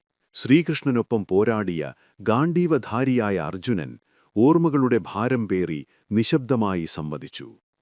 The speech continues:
സഹോദരന്മാരിൽ ഇളയവരായ നകുലനും സഹദേവനും തങ്ങളുടെ ജ്യേഷ്ഠന്റെ തീരുമാനത്തിലെ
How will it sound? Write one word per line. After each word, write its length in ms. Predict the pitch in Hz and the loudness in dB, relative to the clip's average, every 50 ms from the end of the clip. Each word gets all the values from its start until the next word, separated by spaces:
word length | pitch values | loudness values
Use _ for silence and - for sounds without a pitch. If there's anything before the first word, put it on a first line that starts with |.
| _ - | _ -12
സഹോദരന്മാരിൽ 920 | - - 110 85 - 120 127 127 113 131 123 117 117 113 113 110 107 107 98 90 | -8 -6 -6 -2 0 2 2 4 4 2 2 2 2 2 2 2 0 0 0 0
ഇളയവരായ 680 | 90 107 123 131 131 113 120 113 110 107 107 101 98 | 2 2 2 2 2 2 0 0 0 0 2 0 0
നകുലനും 540 | 85 80 85 87 113 135 135 131 123 117 110 | 0 -2 -4 0 0 2 2 4 2 2 0
സഹദേവനും 720 | 98 - - 76 101 117 101 107 104 98 87 80 73 69 65 62 _ _ _ _ _ _ _ - | -2 -6 -6 -6 -4 -2 0 2 0 0 0 -2 -6 -8 -10 -14 _ _ _ _ _ _ _ 0
തങ്ങളുടെ 440 | 135 147 170 185 175 170 151 151 | 2 4 4 4 4 4 4 2
ജ്യേഷ്ഠന്റെ 580 | 117 - 101 120 135 - - - 147 139 127 120 | 0 2 2 0 0 0 -2 -2 -2 0 0 0
തീരുമാനത്തിലെ 840 | - 113 107 120 123 131 123 120 117 110 104 - - 95 90 85 | -2 0 -2 0 2 2 2 2 0 0 -2 -2 -4 -2 -2 -2